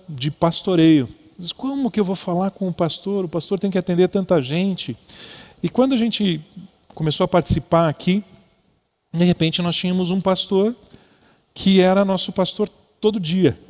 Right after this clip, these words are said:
com quem nós nos reuníamos todas as semanas, pra compartilhar e, e contar testemunhos, pra colocar pedidos de oração,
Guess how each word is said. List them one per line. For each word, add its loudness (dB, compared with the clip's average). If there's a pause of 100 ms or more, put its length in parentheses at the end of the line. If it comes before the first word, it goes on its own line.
(500)
com -4
quem 0
nós -2
nos -4
reuníamos 2
todas 0
as -2
semanas, 0 (800)
pra 0
compartilhar 2
e, 2
e 0 (460)
contar -2
testemunhos, -2
pra 0 (640)
colocar 0
pedidos -4
de -4
oração, 0